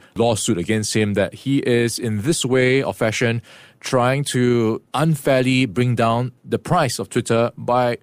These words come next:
pulling all these, what they call, stunts. So something that he's gonna be facing in court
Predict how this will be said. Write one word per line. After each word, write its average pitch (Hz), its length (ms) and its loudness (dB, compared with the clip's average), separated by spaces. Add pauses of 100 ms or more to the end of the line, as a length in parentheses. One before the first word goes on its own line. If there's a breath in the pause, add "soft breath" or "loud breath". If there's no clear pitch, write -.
pulling 143 380 0
all 127 240 0
these, 123 360 -2
what 123 60 2
they 117 80 2
call, 117 160 -2
stunts. - 720 -6
So 143 160 -8
something 220 800 -2
that 147 260 0 (200)
he's 151 320 -2
gonna 147 160 -2
be 131 200 2
facing 123 460 -2 (340 loud breath)
in 110 160 -4
court 117 280 0